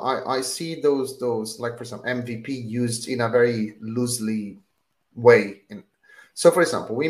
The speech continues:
mentioned here a few things. Uh, validate an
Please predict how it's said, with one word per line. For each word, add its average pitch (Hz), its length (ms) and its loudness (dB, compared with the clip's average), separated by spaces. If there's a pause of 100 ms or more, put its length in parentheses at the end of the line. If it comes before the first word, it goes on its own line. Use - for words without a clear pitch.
(120)
mentioned 156 380 -4
here 131 160 2
a 120 140 -2
few 104 100 -6 (120)
things. - 440 -18 (560)
Uh, 117 220 0 (180)
validate 123 520 0
an 113 40 -8